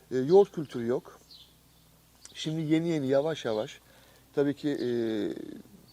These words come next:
işte Türklerin taleplerin doğrultusunda, e, işte Azeriler var, e, işte Özbekler var. Yani Müslüman kesim biraz daha çok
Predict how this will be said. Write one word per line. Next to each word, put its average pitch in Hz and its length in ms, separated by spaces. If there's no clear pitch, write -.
işte 123 200
Türklerin 135 640
taleplerin 120 540
doğrultusunda, 107 680
e, 101 60
işte - 180
Azeriler 120 600
var, 117 460
e, - 200
işte - 180
Özbekler 123 680
var. 117 220
Yani 147 220
Müslüman 185 320
kesim 165 440
biraz 165 220
daha 165 200
çok 151 180